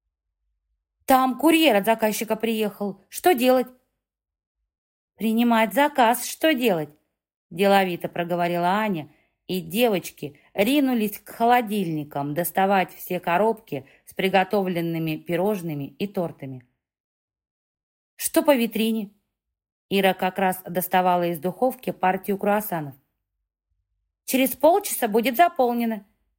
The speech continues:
Не переживай, Марго, теперь мы справимся».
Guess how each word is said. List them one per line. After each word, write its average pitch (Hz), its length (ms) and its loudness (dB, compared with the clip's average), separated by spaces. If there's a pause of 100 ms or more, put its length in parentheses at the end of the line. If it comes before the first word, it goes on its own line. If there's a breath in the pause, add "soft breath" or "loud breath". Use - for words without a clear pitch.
(540)
Не 254 140 -2
переживай, 339 640 4
Марго, 208 420 0
теперь 240 320 -2
мы 339 120 0
справимся». 147 720 -2